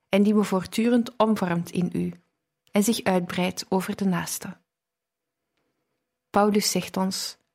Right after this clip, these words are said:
"De hoop wordt niet teleurgesteld, want Gods liefde is in ons hart uitgestort door de Heilige Geest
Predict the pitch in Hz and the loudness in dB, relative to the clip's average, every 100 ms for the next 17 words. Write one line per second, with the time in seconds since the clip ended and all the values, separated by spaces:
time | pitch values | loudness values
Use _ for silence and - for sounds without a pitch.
0 | _ _ _ _ _ 190 180 185 220 - | _ _ _ _ _ 2 4 4 2 0
1 | 196 190 - 208 208 - 202 190 185 - | -4 -4 0 0 0 -4 -2 0 -2 -6
2 | - - 202 - - _ _ - 196 - | -8 -4 -6 -6 -18 _ _ -2 -2 0
3 | 240 - 220 226 208 196 208 208 196 185 | 0 2 2 2 0 0 0 2 2 0
4 | - 208 - 208 196 - - - - - | -2 -4 -2 -2 -2 -4 -4 -6 -10 -14
5 | - - - - 196 180 175 180 208 214 | -20 -20 -16 -2 0 2 2 2 2 0
6 | 202 185 185 - | -2 -2 -4 -8